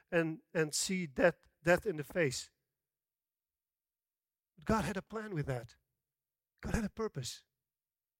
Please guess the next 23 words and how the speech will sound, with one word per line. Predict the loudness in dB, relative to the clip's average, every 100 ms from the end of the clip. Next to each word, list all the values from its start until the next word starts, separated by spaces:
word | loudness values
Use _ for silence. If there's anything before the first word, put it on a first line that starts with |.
| _ _ _ _ _ _ _ _ _ _ _ _ -20 -2
So, | 6 6 6 -2 _ _ _ _ _ _ 0
when | 4
I |
was | 6 4 0 -8 -14 _ _ _ _ _ _ _ _
working | 4 4 4
on | 2
this | 2 2
last | 4 4 2
week, | -4 -6 -10 _ _ _ _ _ _ _ _ _ -20
the |
question | 2 2 2 -2
came | -2 0
up | -2
to | -4
me: | -6 -6 -8 _ _ _ _ _ _ _ _ _
um, | 4 6 2 -8 _ _ _ _ _ _ _ 0
what, | 0 -2 -18 _
what, | -8 -6
what | -4 -4
may | -4
it | -4 -4
cost | -2 -2 -2 -6
you? | -6 -6